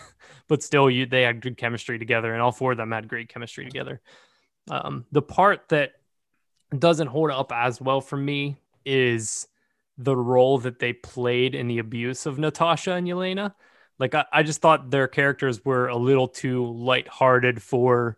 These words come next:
what they put those girls through. Like, the culmination of the, the cold open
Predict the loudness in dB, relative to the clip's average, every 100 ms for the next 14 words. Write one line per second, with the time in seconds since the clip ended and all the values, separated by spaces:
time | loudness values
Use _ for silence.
0 | _ -4 -2 -2 -6 -6 -10 -8 -8 -6
1 | -6 -6 -8 -14 -14 -14 -14 _ _ _
2 | _ _ _ -2 -2 _ _ _ -4 -2
3 | 4 6 6 4 2 0 0 0 0 2
4 | 2 2 0 -4 _ _ _ _ _ _
5 | -6 -2 2 4 4 2 -2 -6 -8